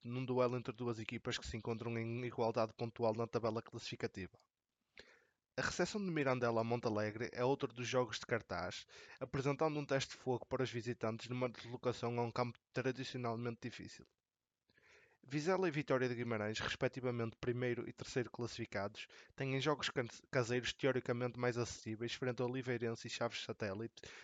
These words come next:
duas equipas que nesta fase inicial da temporada se encontram abaixo da linha d'água. Por último, a visita do Berço ao estádio do Faf é outro dos jogos que promete bom futebol, com a equipa do Faf em recuperação na tabela classificativa e a equipa do Berço a privilegiar um futebol positivo,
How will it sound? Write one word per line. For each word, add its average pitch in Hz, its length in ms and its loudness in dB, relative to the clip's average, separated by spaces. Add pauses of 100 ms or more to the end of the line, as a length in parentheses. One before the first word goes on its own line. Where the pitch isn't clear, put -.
(160)
duas 147 240 4
equipas 127 360 -2
que - 120 -6
nesta 127 220 0
fase 123 360 4
inicial 120 460 2
da 110 100 -4
temporada 113 540 0
se - 100 -4
encontram 117 460 0
abaixo 110 340 2
da 113 80 -2
linha 113 160 -2
d'água. 85 340 -6 (960)
Por 151 160 0
último, 143 440 0
a 139 80 0
visita 131 400 2
do 120 100 0
Berço 120 300 2
ao - 20 4
estádio 117 360 2
do 117 100 -4
Faf 113 360 0
é 123 80 2
outro 127 220 -2
dos 117 160 -8
jogos 117 300 2
que - 80 -8
promete 117 400 -2
bom 120 160 0
futebol, 90 500 -6 (400)
com 139 160 0
a 139 40 4
equipa 147 340 0
do 123 120 -6
Faf 120 380 2
em 123 40 2
recuperação 120 520 -2
na 120 120 2
tabela 117 380 2 (300)
classificativa 120 840 -2 (320)
e 135 60 0
a - 20 2
equipa 147 300 -2
do 127 120 0
Berço 120 300 2
a 123 40 4
privilegiar 123 840 0
um 120 80 -2
futebol 120 380 0
positivo, 110 600 -4